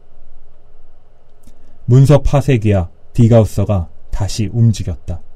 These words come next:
령감이 책상에 널린 문서와 하드디스크를 돌아보며 말했다. "바쁘시구먼. 증거들을 다 없애고 내뺄 계획인가?" "전진을 위한 후퇴지요." "말은 번지르르 해.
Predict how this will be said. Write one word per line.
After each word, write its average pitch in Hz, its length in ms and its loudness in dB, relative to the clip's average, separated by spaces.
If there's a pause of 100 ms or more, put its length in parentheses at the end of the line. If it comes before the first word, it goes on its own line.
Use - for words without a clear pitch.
(1300)
령감이 120 500 6
책상에 143 460 0
널린 110 320 4
문서와 107 560 4 (100)
하드디스크를 117 800 0
돌아보며 107 540 4
말했다. 95 540 -4 (1400)
"바쁘시구먼. 117 840 2 (420)
증거들을 117 580 4
다 110 140 4
없애고 107 440 0
내뺄 98 340 2
계획인가?" 101 580 0 (2000)
"전진을 131 500 6
위한 135 180 4
후퇴지요." 101 600 0 (1500)
"말은 107 320 2
번지르르 107 520 4
해. 98 240 0